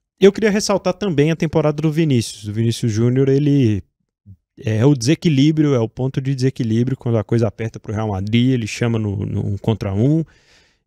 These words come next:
e a ponta esquerda, de alguma forma, resolve. Acho que é impressionante o que ele tem feito a cada temporada e o crescimento dele como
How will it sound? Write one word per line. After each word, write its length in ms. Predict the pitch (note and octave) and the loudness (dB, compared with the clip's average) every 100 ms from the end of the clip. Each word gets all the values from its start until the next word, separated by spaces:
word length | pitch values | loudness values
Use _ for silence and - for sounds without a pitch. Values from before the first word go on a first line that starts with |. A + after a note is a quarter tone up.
| _ - | _ -4
e 360 | A#2 A#2 A#2+ | -2 2 2
a 80 | B2 | 2
ponta 280 | - B2+ - | 0 -4 -4
esquerda, 420 | - A#2+ B2 C3 | -2 0 2 0
de 100 | B2+ | 2
alguma 280 | C3 B2 B2+ | 2 2 0
forma, 240 | - C3 | 0 2
resolve. 600 | C#3+ D3 B2 G2+ F2+ F2 _ - _ _ _ _ | 2 2 2 0 -4 -10 _ -20 _ _ _ _
Acho 260 | - - - | -6 -6 -4
que 520 | A2+ A#2 A#2 A2 G2 _ _ _ _ _ _ _ | 0 2 2 0 -4 _ _ _ _ _ _ _
é 180 | - G#2 | -4 -2
impressionante 840 | A2+ - D#3+ G3 D#3 B2 C#3 - | -2 0 2 4 2 2 0 -2
o 20 | |
que 100 | - | -6
ele 120 | C#3 C3+ | -6 -4
tem 180 | C3+ | -4
feito 400 | A#2 - A#2+ - | -4 0 -2 0
a 40 | A#2 | -4
cada 220 | A#2+ A2+ | -4 -4
temporada 720 | B2 A2 A2+ G#2 A2 B2 C#3 | -6 -4 -4 0 0 2 0
e 280 | C#3 D3 D3 | 0 -2 -4
o 40 | |
crescimento 800 | C3 D3+ D3+ D#3+ C#3 B2 C3+ - | -6 -4 -2 -2 -2 -2 -4 -8
dele 280 | G#2+ A2 A2+ | -2 -2 -2
como 600 | - A2+ A2 G#2 G2+ - | -2 -2 -2 -2 -4 -10